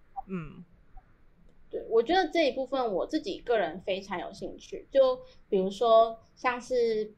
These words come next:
Speaker 2: 比较传统的贡品是有糕点，然后有一种糕点叫做佛手，它是一个佛手的形状，然后现在应该很少看到，
Speaker 1: 嗯。
Speaker 2: 至少我，我自己是没有看过。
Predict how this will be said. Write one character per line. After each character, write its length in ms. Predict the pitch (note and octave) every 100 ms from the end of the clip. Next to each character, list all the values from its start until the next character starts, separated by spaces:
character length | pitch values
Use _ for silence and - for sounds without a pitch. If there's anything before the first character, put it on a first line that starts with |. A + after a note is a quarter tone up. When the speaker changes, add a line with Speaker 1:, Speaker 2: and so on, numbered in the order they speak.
| -
Speaker 2:
比 80 | F#3+
较 160 | A3+
传 340 | A#3+ - F#3 G3+
统 240 | C4 F#3+
的 180 | F3 F3
贡 340 | - C#4+ A3+ -
品 240 | G#3+ - -
是 160 | - A3+
有 180 | F#3+ F3+
糕 260 | - G3+ G#3+
点， 260 | G3+ -
然 120 | F#3
后 180 | G3+ G#3+
有 140 | G3 G#3
一 40 |
种 220 | - F#3
糕 160 | F#3+ G3
点 140 | F#3+
叫 100 | F#3
做 240 | F#3 F#3 F#3+
佛 340 | - E3+ F3
手， 380 | - G3+ A#2 - - - -
它 80 | B3
是 260 | C#4+ C4
一 140 | - F#3+
个 120 | G3
佛 260 | F#3+ F3+ F#3+
手 240 | A#3 F3+
的 320 | - G#2+ G#2
形 320 | - - E3+ F3+
状， 260 | A3 - - - -
然 120 | G#3+ A3
后 360 | C#4 C4+ C4+ - - -
现 180 | - F#4
在 80 | F#4
应 100 | F4
该 220 | F4+ E4+
很 140 | A#3
少 200 | D4 F#3
看 280 | - A3 F#3
到， 160 | F#3+ F#3
Speaker 1:
嗯。 40 |
Speaker 2:
至 120 | E4+
少 200 | E4 A3+
我， 120 | F#3+
我 240 | E3+ F#3+ F3
自 180 | F4 F4
己 180 | F#3+
是 280 | F#3 G#3+ A3
没 120 | G3+
有 140 | F#3+ F3+
看 300 | - F3 -
过。 240 | E3 -